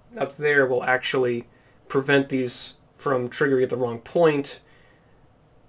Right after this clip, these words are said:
And, yeah, that's really <laughs> all I can say about that. Either way, so this, this actually is a nice, accurate output.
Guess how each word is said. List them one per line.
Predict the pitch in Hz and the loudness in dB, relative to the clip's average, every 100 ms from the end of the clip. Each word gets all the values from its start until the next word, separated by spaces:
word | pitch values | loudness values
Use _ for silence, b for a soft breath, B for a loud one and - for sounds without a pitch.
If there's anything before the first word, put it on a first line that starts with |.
| _ _ _ | _ _ _
And, | - 123 120 120 - - 165 _ - | -10 -8 -10 -12 -18 -20 -20 _ -20
yeah, | 147 127 | -14 -12
that's | 123 - | -12 0
really | 160 165 | 4 6
<laughs> | |
all | 160 151 | 6 6
I | 139 127 | 4 -2
can | - | -4
say | 127 - 147 | -6 -2 2
about | 127 123 120 123 | 2 0 -4 -4
that. | 131 120 - - _ _ _ _ _ _ _ _ _ _ - | -2 -2 -6 -14 _ _ _ _ _ _ _ _ _ _ -2
Either | 156 143 | 0 2
way, | 127 120 | 0 -2
so | 123 139 | -2 2
this, | 170 185 - - - | 4 4 0 -10 2
this | 190 190 - | 6 6 4
actually | - 156 - 151 139 143 | 2 2 2 -2 -2 2
is | 139 139 | 0 0
a | |
nice, | 139 139 139 - | -2 0 -2 -2
accurate | 143 135 - 135 131 | 0 0 -2 -4 -4
output. | - 127 - - 127 | -2 -4 -2 -2 -2